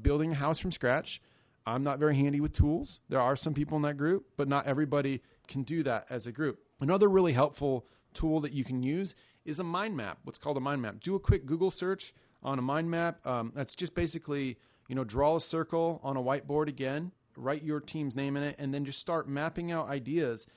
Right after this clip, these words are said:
in groups of threes and fours of your team and let them really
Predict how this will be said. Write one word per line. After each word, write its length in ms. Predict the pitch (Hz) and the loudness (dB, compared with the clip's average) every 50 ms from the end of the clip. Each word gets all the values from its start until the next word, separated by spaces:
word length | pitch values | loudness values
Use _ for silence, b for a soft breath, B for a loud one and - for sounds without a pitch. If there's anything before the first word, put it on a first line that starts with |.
| b b b b | b b b b
in 100 | 147 139 | -4 -2
groups 320 | 113 143 165 165 - - | 2 2 2 2 2 -2
of 100 | 139 107 | -10 -12
threes 420 | - - - - 156 170 175 131 135 | -12 -10 -8 -6 -4 -4 -4 -4 -4
and 100 | 127 107 | -6 -6
fours 380 | - - 165 170 160 139 - | -4 -2 -2 0 0 -2 -4
of 100 | 117 113 | -6 -10
your 120 | 120 123 - | -10 -12 -12
team 500 | - - - 196 175 139 127 123 120 - B B B B B | -10 -8 -6 -4 -2 -2 -2 -4 -6 -10 B B B B B
and 180 | - 151 139 147 | -6 -4 -2 0
let 220 | 160 180 175 165 | -2 -2 -4 -4
them 200 | 160 170 170 160 160 | -4 -4 -2 -2 -2
really 400 | 165 156 160 151 139 131 135 | -2 -2 -2 -2 -2 -4 -4